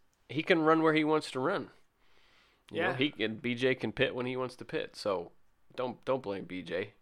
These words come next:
Speaker 2: No, not, not at all. I, I agree. It's unfortunate what happened to Ryan because,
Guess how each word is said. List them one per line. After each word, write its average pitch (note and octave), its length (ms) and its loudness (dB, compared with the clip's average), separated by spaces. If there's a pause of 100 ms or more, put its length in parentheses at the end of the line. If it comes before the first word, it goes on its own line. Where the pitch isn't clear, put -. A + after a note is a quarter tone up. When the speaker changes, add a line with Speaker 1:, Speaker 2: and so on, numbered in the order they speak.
(220)
Speaker 2:
No, G#3 200 0
not, F#3+ 220 -2
not G3 140 6
at F3 60 4
all. D#3+ 200 4
I, D#3 260 4
I D#3 120 0
agree. D3+ 440 -4 (340)
It's E3+ 160 -6
unfortunate G#3 600 0
what D3+ 160 0
happened F#3+ 360 4
to D3+ 60 -4
Ryan C#3+ 440 -4
because, C#3 720 -8